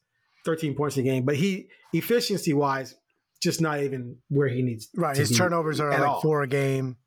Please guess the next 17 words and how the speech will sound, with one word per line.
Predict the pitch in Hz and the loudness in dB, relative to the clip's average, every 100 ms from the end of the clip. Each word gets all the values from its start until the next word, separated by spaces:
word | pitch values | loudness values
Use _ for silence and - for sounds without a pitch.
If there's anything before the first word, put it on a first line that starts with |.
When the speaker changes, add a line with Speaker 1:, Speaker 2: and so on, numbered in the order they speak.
| _ - | _ 0
Speaker 1:
Yeah, | 277 359 135 | 2 2 0
it's, | 151 185 | -2 0
it's, | 214 180 | -2 0
he's, | 196 180 | -2 0
he, | 226 233 - | 0 0 2
he's | 220 214 | 0 2
just | 254 - | 0 -2
still | - 220 214 - | 2 2 2 0
a | 165 | -6
kid, | - - 180 110 110 123 - - - | -4 -2 0 0 -4 -10 -16 -20 -4
and | 175 | 0
that's | 190 170 | 0 -4
fine. | - 240 170 117 117 _ _ _ | -2 -2 -2 -6 -16 _ _ _
So | - - 190 175 165 160 _ _ _ _ _ _ _ | -4 0 2 2 -2 -10 _ _ _ _ _ _ _
having, | - 202 247 262 240 214 214 | -4 0 0 2 4 4 2
you | 190 | 2
know, | 170 | 0